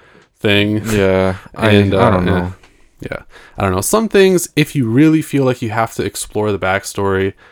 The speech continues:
Speaker 1: I think most things you could do, like, a book or, like, a comic or something like that
Speaker 2: I
Speaker 1: and
Speaker 2: think it
Speaker 1: do
Speaker 2: should
Speaker 1: it
Speaker 2: just,
Speaker 1: that way.
Speaker 2: like, we don't need a backstory. It should just be briefly touched upon just to add some sort of mystique to the character. Like,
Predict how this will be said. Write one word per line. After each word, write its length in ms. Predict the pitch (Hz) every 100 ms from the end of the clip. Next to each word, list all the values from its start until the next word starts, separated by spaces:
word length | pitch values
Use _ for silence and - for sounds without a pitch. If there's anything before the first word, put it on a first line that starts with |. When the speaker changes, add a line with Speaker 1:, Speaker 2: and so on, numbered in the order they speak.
| _ -
Speaker 1:
I 80 | 151
think 200 | 175 127
most 260 | 120 147 -
things 260 | 127 113
you 60 | 107
could 120 | 107
do, 140 | 101 104
like, 320 | 95 92 - _ _ _ -
a 80 |
book 400 | 85 113 113 -
or, 80 | -
like, 120 | 98 92
a 80 |
comic 460 | - 110 110 110 -
or 100 | 98
something 340 | - 104 110
like 180 | 104 98
that 200 | 98 98
Speaker 2:
I 60 | 147
Speaker 1:
and 60 | 175
Speaker 2:
think 160 | 214
it 60 | 190
Speaker 1:
do 20 |
Speaker 2:
should 160 | - 160
Speaker 1:
it 40 |
Speaker 2:
just, 180 | 143 135
Speaker 1:
that 60 | 123
way. 160 | 113 -
Speaker 2:
like, 160 | 123
we 120 | 127 175
don't 140 | 190
need 140 | 170
a 40 | 147
backstory. 600 | 107 117 - - 131 131
It 60 | 117
should 180 | 127
just 180 | 127 131
be 100 | 143
briefly 500 | 117 107 123 127 139
touched 340 | 127 117 113 131
upon 440 | 120 131 131 139 - - _ _ -
just 180 | 131 -
to 80 | 101
add 200 | 120 110
some 140 | 120
sort 200 | - 113
of 80 | 104
mystique 560 | 104 - - 101 - -
to 120 | 104
the 120 | 95
character. 580 | - 98 98 - 107 104
Like, 180 | 104 95